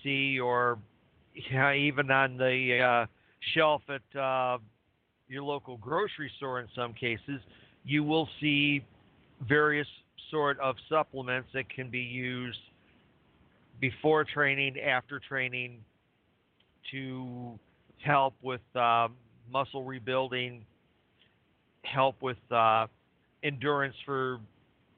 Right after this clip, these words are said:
your workout, things like that. Now,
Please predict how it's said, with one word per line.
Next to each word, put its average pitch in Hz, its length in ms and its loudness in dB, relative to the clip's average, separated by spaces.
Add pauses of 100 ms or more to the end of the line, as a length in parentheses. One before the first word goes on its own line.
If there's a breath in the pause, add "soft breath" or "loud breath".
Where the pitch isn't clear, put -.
(180)
your 131 160 -2
workout, 127 600 4
things 127 240 -6
like 120 280 0
that. 151 300 2 (1600 soft breath)
Now, 139 420 2